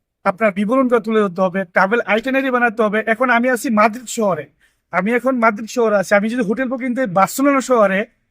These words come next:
ঘুরতে আসবো, মাদ্রিদ শহরে, এগুলো দিয়ে কিন্তু হয় না, বিশ্বাসযোগ্যতা হয় না। ধরেন আপনি বাংলাদেশের, আহ, যাবেন ঘোরার জন্য,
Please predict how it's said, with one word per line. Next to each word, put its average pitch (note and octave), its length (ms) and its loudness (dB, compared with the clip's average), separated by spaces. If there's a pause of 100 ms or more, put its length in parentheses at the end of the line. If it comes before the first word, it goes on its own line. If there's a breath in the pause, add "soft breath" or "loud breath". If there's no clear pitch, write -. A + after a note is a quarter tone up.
ঘুরতে A#3+ 240 2
আসবো, C4 180 2
মাদ্রিদ B3 360 2
শহরে, G3 340 0 (260)
এগুলো A#3+ 260 0
দিয়ে B3+ 220 0
কিন্তু B3+ 340 -2
হয় F#3 240 2
না, F#3 120 -2
বিশ্বাসযোগ্যতা A3 720 -2
হয় F3+ 220 2
না। D3+ 140 -6 (440)
ধরেন B3+ 200 6
আপনি D4+ 180 2
বাংলাদেশের, B3 600 0 (420)
আহ, F#3 440 -2
যাবেন A#3 280 2
ঘোরার G3 240 -2
জন্য, D#3+ 280 -10